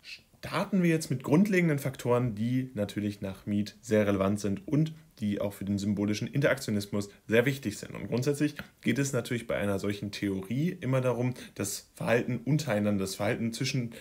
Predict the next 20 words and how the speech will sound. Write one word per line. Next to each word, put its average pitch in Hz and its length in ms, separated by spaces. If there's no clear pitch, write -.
äh, 110 320
den 104 220
Menschen 110 360
zu - 160
beschreiben. - 640
Und 107 100
dabei 170 160
ist 151 140
es - 100
ganz 151 180
besonders 156 420
wichtig, 156 340
dass 131 140
die - 220
Interaktionen 160 760
mit 139 120
der - 120
Umwelt - 460
ein 104 160
entscheidender 147 640